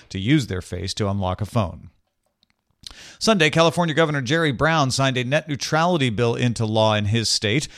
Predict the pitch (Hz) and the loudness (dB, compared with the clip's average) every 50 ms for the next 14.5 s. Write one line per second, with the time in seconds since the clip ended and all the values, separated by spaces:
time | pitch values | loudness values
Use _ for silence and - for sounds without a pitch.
0 | - - _ - 113 107 87 104 131 131 123 113 110 110 110 113 113 - - 117 | -20 -18 _ -6 -4 -2 0 0 2 2 2 0 0 0 -2 -2 -4 -4 -4 -4
1 | 113 110 131 139 - - 123 113 110 - - - - 139 135 131 123 120 123 143 | -2 -2 -2 -2 -2 -2 -2 -2 -2 -4 -4 -4 -2 -2 0 0 0 2 2 2
2 | 160 - 123 123 123 117 - 127 120 117 117 110 107 147 160 147 123 131 139 - | 0 0 -2 -2 -2 -2 0 0 0 0 0 0 2 2 4 4 4 2 2 0
3 | - 117 - 113 - 120 113 107 90 98 - - 110 104 101 95 - 117 135 165 | -2 -4 -4 -2 0 0 0 0 -2 -4 -4 -2 0 0 0 0 0 0 0 0
4 | - - - - - 113 - - 104 101 - - - 151 180 196 156 127 117 110 | -2 -6 -12 -20 -20 -14 -8 -6 -6 -6 -2 0 2 4 4 4 2 0 -2 -2
5 | 107 - 107 101 85 101 95 104 127 139 - - 117 104 110 107 110 101 98 110 | -2 -2 -4 -4 -2 -2 -2 0 0 -2 -2 -4 -2 -2 0 0 0 -2 -2 -2
6 | 113 113 107 - 110 101 101 98 - 113 104 98 107 - - - - 175 175 180 | -2 -2 -2 -2 -2 -2 -2 -2 -4 -4 -2 -2 -2 -2 -4 -2 0 2 2 2
7 | 180 - - 113 - - - - - - - - - _ - - 90 90 85 90 | 2 0 0 -4 -6 -8 -10 -20 -20 -20 -20 -20 -20 _ -12 -10 -8 -6 -6 -4
8 | 92 101 98 98 117 139 127 101 104 98 101 104 101 95 - - 104 104 87 104 | -2 -2 -2 -2 -2 -4 -4 -6 -6 -4 -4 -4 -4 -6 -6 -6 -4 -4 -4 -6
9 | 104 92 78 110 120 127 - - - 113 - - - - 120 117 113 113 117 104 | -8 -6 -4 -2 -2 -2 -2 -2 -4 -6 -6 -4 -2 0 2 2 4 2 0 -2
10 | - - 117 120 123 127 127 120 110 139 160 170 151 - 117 101 98 90 101 104 | -4 -4 -2 0 0 0 0 2 4 4 4 4 4 2 0 0 0 0 -2 -4
11 | 98 - - - 101 92 90 92 95 110 143 143 131 120 113 120 127 135 113 120 | -4 -4 -6 -6 -4 -2 0 2 4 4 4 4 2 0 -2 -2 -2 -2 -2 0
12 | 110 113 123 131 123 113 127 117 - - 127 113 127 135 135 131 120 117 123 123 | 0 0 0 -2 0 0 -2 -2 -2 -4 -6 -4 -4 -2 0 0 2 2 2 2
13 | 120 113 - - 110 110 107 - - - 110 107 107 - - 117 113 117 120 147 | 0 0 0 -2 -2 -2 -2 -4 -4 -2 -2 -2 -2 -2 -2 -2 0 0 2 2
14 | 180 156 110 101 123 180 196 - - | 4 4 4 4 4 2 2 0 -2